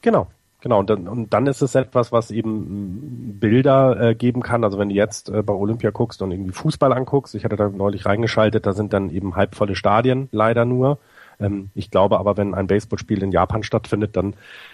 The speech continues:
dann ist da die Hölle los, weil das eben Nationalsport ist. Und, ähm, das, das ist natürlich, gibt natürlich dann wieder schöne Bilder und dann kann man eben sagen, ja, das ist halt nicht nur irgendein Move der Amerikaner, um Baseball, äh, zu Olympia zu bringen, sondern grad zum Beispiel eben im asiatischen Raum haben die da großes,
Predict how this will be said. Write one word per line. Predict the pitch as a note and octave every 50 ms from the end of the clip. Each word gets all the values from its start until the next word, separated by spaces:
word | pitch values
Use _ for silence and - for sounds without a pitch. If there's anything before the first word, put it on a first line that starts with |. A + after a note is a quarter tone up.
| - -
dann | D#3+ D#3
ist | B2+ - - -
da | A2+
die | C#3 C#3+
Hölle | C3+ F3 F#3 D#3+
los, | A2+ F#2 F2+ - - -
weil | E2+ F2
das | F2 E2+
eben | - F2 F#2+ G2+
Nationalsport | F#2+ - - G#2+ G2+ A2 - - - E2+ D#2 D#2 -
ist. | - D2 - -
Und, | D#2+ F2 F2+ F#2 G2 G2 - E2+ C2+
ähm, | E2 F2+ F#2 F#2 F2+ F2+ F2+ F#2 G2 G#2 - -
das, | G#2+ F#2+ F#2 - - -
das | - G#2 G2+ -
ist | G#2+ A2+ -
natürlich, | A2+ G2+ - - - G#2 - -
gibt | - G#2+ - -
natürlich | A2+ G2 - A#2+ G#2 -
dann | A2 G2+
wieder | A2 G2+ G2+
schöne | - - G#2+ G2 G2 F2+
Bilder | G#2 G#2 A#2 C3 C3+ C3+ A#2+
und | F#2 G2+
dann | G#2
kann | - - G#2+
man | G#2 G#2 F#2
eben | F#2 G2 F2+
sagen, | G2 F#2 F#2 F#2+ F#2
ja, | E2 E2+ F#2 G#2+
das | - G2 -
ist | - - -
halt | G#2 F#2+
nicht | G#2 G2+ F#2+ -
nur | A2+ G2+ G2 F#2 -
irgendein | E2+ G2+ G2+ - G2 G2+
Move | G2+ G#2 A2+ A#2+ A2+ -
der | A2 D#2+
Amerikaner, | F#2+ G2+ G2 G2 G2 - - G#2 A#2+ B2 A2+
um | G#2
Baseball, | G2 G2 G#2+ G#2+ - - A2+ A#2 A2+ A2 - - G#2 G#2+ G#2 G2 D2+ G2+ G#2
äh, | G#2
zu | - - F#2+ F2+ - G#1
Olympia | B1 E2 F#2+ G2 A2+ A#2+ - C#3 -
zu | - C3+
bringen, | - B2 C3 B2+
sondern | A2+ A2+ A2 G#2+ G#2+ - - - - -
grad | - - - B2+ - -
zum | B2 A#2
Beispiel | G2+ F#2+ F#2 - G2 E2 -
eben | F#2+ F#2 F#2 F#2 - - _ _ - - _ _ -
im | G#2+ E2+
asiatischen | D#2+ F2 G2 F2 D#2+ E2 - F2+ - A2
Raum | G2+ F#2 F2+ F#2+ G2 G2
haben | G#2+ C3+
die | D#3 D#3+
da | D3 A2
großes, | F#2+ F#2+ F2+ - - A2